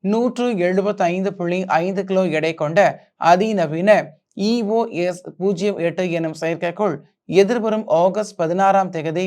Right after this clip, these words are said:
விண்ணில் செலுத்தப்பட உள்ளது. இந்திய விண்வெளி ஆராய்ச்சி நிறுவனமான இஸ்ரோ புவி கண்காணிப்பு செயல்பாடுகளுக்காக நூற்று எழுபத்து ஐந்து புள்ளி ஐந்து கிலோ எடை கொண்ட அதிநவீன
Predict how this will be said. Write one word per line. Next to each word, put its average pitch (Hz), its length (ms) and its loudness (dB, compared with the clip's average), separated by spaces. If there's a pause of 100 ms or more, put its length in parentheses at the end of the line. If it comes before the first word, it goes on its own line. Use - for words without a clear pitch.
(100)
விண்ணில் 165 360 -4
செலுத்தப்பட 175 600 -4
உள்ளது. 170 320 2 (320)
இந்திய 220 480 0
விண்வெளி 180 440 -2 (200)
ஆராய்ச்சி 175 380 2
நிறுவனமான 160 760 -2
இஸ்ரோ 165 280 -2 (520)
புவி 247 260 4 (140)
கண்காணிப்பு 196 580 2 (140)
செயல்பாடுகளுக்காக 170 1000 0 (440)
நூற்று 247 380 2 (220)
எழுபத்து 202 380 -2 (180)
ஐந்து 196 260 -2
புள்ளி 170 260 -2 (260)
ஐந்து 196 280 -2
கிலோ 185 160 0 (140)
எடை 165 140 0 (100)
கொண்ட 160 160 0 (540)
அதிநவீன 190 580 2